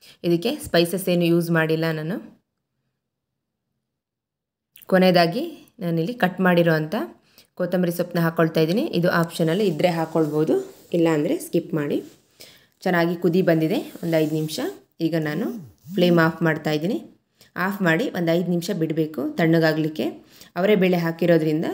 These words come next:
ಇನ್ನೂ ಸ್ವಲ್ಪ ಗಟ್ಟಿ ಬರುತ್ತೆ. ಇಡ್ಲಿ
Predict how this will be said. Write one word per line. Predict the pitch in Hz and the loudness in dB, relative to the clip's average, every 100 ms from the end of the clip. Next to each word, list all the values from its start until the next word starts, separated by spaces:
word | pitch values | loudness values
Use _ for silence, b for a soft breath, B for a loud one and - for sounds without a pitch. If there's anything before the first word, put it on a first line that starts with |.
| 415 - _ _ _ - 185 | -8 -16 _ _ _ -8 -2
ಇನ್ನೂ | 202 196 | 0 2
ಸ್ವಲ್ಪ | 165 226 202 | 0 -2 -2
ಗಟ್ಟಿ | 175 180 165 | -2 0 0
ಬರುತ್ತೆ. | 160 - 330 - _ _ _ _ _ _ _ _ _ _ _ - 180 | -2 -4 -8 -10 _ _ _ _ _ _ _ _ _ _ _ -6 -4
ಇಡ್ಲಿ | 160 | 2